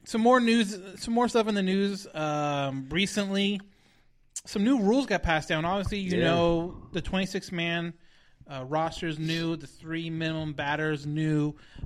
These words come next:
Speaker 1: Um, but another new rule that kinda came out, and they're calling it the Ohtani rule. And
Speaker 2: The
Speaker 1: if,
Speaker 2: Ohtani
Speaker 1: if,
Speaker 2: rule.
Speaker 1: and then if you know
Speaker 2: Mm-hmm.
Speaker 1: how we are with Inland Empire sixty-sixers, we're there all the time. We're, um, when players rehab, there's a good chance we'll be there to talk to 'em. But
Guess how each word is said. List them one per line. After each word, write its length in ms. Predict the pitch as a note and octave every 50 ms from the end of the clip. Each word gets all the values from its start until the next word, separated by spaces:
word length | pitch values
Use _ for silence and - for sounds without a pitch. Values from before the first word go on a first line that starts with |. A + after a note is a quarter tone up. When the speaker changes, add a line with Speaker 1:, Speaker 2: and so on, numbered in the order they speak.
| -
Speaker 1:
Um, 280 | - D#3 D3+ C#3+ C#3 C3+
but 100 | D3 D3+
another 680 | D3+ D3+ D#3 E3 F#3 A3 B3+ B3 C#4+ C#4+ C#4+ C#4 B3+ - - - -
new 280 | G#3+ F3+ F#3+ G#3 G#3 G3
rule 200 | F#3 G3 G#3+ A3+
that 180 | G3+ F3 -
kinda 200 | - F#3+ F#3 F#3 E3+
came 260 | - - F3+ E3 D#3+
out, 200 | E3+ F3+ F#3 F#3
and 100 | E3+ D#3
they're 60 | D#3+ D#3
calling 260 | - - F#3+ G#3+ A#3
it 80 | A#3+
the 80 | G3+ A3
Ohtani 500 | F#3 E3+ E3+ - - D3+ D#3 F3 F#3+ F3+ D#3
rule. 180 | D3 D3 D3
And 140 | C#3+ C#3+ -
Speaker 2:
The 60 | C3
Speaker 1:
if, 200 | A2+ - G2 F2+
Speaker 2:
Ohtani 300 | - - G2 G2+ G#2+ G2+
Speaker 1:
if, 60 | G2 -
Speaker 2:
rule. 180 | B1 - - -
Speaker 1:
and 140 | F#3 E3+
then 100 | F3+ F3
if 140 | F3 D#3+ -
you 100 | G3 G#3+
know 480 | G#3 G3+ G#3 G3+ G#3 G#3+ A3 A3+ A3+ A3+ - -
Speaker 2:
Mm-hmm. 220 | F#2+ G2+ A2 A2 B2 - - _ _ _ _ _ _ _ -
Speaker 1:
how 260 | - - F#3 F#3 F3+
we 200 | F#3 F#3+ F#3+ F#3
are 180 | F3+ F3+ F3+ F3+
with 260 | F3 F3 E3 E3+ - -
Inland 220 | - F3 F3+ F3 E3+
Empire 240 | D#3+ - E3 D#3+ D3+
sixty-sixers, 680 | - D#3 - - - - G3 F3+ - - F#3+ F3+ D3+
we're 80 | D3+ C#3+
there 220 | C#3 E3+ E3+ E3+
all 60 | E3 D3+
the 80 | D3 C#3
time. 400 | - - G3 F#3 F#3 F#3+ F#3 E3
We're, 260 | D3+ D3 C#3 C3+ C3 - - - _ _ _ _ _ -
um, 380 | - C3+ B2+ B2 A#2+ A#2+ A#2+ B2
when 180 | B2+ B2+ A#2+ - - - - - -
players 380 | - - D#3+ D#3+ D#3+ D#3+ C#3 C#3+
rehab, 480 | D3+ E3+ D#3+ E3+ E3+ E3 E3 E3 D#3+ E3
there's 220 | D#3+ D#3+ D3 C#3
a 20 | C3+
good 160 | C3 D#3 D3+ -
chance 300 | - D#3+ D#3 D#3 D#3 -
we'll 140 | D#3 D3+
be 140 | C#3+ D#3 D3+
there 240 | C3+ D3+ D3 D3 D3
to 60 | C#3+
talk 300 | C3+ - D#3 D#3 E3+ E3+ -
to 100 | E3+ D3+
'em. 100 | C#3+ C#3+
But 240 | C#3 C#3+ C3+ C3+